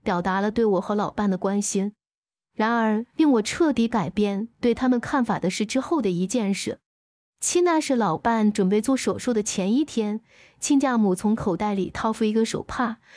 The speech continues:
翻开后，里面是两张银行卡。“亲家母，这里是我和小芳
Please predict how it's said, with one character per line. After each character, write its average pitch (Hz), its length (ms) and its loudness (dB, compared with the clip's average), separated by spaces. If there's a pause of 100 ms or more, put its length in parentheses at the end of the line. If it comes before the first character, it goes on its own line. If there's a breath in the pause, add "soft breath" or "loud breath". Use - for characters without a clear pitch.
(180 loud breath)
翻 302 180 0
开 311 160 2
后， 247 320 0 (280 soft breath)
里 202 140 2
面 208 160 2
是 226 140 -2
两 202 260 -2
张 233 160 0
银 240 160 2
行 226 200 0
卡。 - 300 -8 (600)
“亲 254 240 2
家 220 200 0
母， 165 320 2 (280 soft breath)
这 277 120 2
里 220 120 4
是 202 160 0
我 214 140 4
和 196 120 0
小 190 220 0
芳 220 380 0